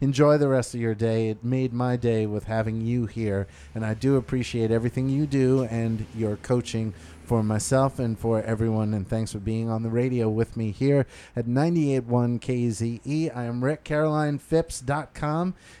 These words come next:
is where you should go to get archived videos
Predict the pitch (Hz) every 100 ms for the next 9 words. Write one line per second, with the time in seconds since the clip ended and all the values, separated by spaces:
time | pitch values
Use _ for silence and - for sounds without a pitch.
0 | - 110 104 113 135 139 131 120 117 -
1 | 143 151 127 120 120 131 104 - 101 107
2 | 110 - - - - - - _ _ _
3 | - 151 190 143 113 87 87 - - -
4 | _ _ _ - - 110 135 139 135 131
5 | 127 127